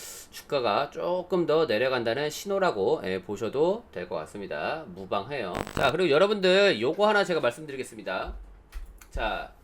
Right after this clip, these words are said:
지금 보고 계시는 이 차트가 코덱스 이 차 전지 산업 레버리지라는 차트인데요. 이 차트를 보시면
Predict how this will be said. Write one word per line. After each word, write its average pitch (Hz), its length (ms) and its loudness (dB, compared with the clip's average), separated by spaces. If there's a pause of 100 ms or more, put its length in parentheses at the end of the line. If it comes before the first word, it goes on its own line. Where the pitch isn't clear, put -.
(160)
지금 214 340 -4
보고 190 180 0
계시는 170 420 2
이 147 220 0
차트가 160 580 6 (340)
코덱스 277 540 2
이 165 280 -2
차 - 220 6
전지 220 280 4
산업 190 360 2
레버리지라는 160 960 2
차트인데요. 165 640 -6 (100)
이 226 220 -4
차트를 247 420 -2
보시면 156 640 0